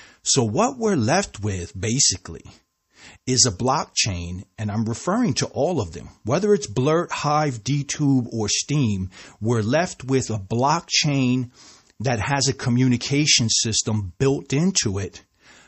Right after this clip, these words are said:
But the only people who have really been interested in this are crypto enthusiasts. So the social media part takes, takes second place. The priority for most people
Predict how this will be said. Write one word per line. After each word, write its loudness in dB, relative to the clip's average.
But -2
the 2
only 0
people -2
who 2
have -2
really 2
been 2
interested 0
in 0
this 0
are 0
crypto -2
enthusiasts. -2
So 2
the -2
social 2
media 0
part -4
takes, 0
takes 2
second 0
place. -2
The -4
priority 0
for -4
most 0
people -4